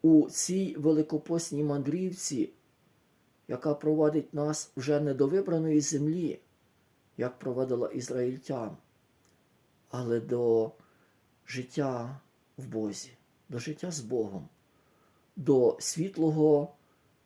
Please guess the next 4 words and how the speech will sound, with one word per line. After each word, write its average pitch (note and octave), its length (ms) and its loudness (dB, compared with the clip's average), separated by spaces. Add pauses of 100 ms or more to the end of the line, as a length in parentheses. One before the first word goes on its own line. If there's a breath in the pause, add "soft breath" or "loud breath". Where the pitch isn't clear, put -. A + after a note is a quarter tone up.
(180)
празнику C3+ 840 -6 (240)
Воскресіння A#2 680 -6
Ісуса - 400 -8
Христа, B2 680 -10